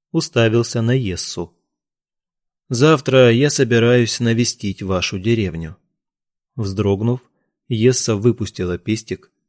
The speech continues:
и посмотрела мне в глаза. "Зачем вам?" "Зачем мне вы? В качестве переводчика".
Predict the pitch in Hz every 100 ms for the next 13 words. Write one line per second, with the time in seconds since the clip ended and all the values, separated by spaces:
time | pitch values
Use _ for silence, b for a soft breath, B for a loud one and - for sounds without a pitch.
0 | - 123 127 127 - 127 113 101 98 107
1 | 98 87 87 98 104 95 80 _ _ _
2 | _ _ _ _ - 98 95 107 - -
3 | 160 143 104 92 87 - _ _ _ _
4 | _ _ _ _ _ _ _ - 98 92
5 | - 98 92 95 92 85 131 240 - _
6 | _ _ _ _ _ _ 208 190 190 -
7 | 165 170 180 156 90 - - 82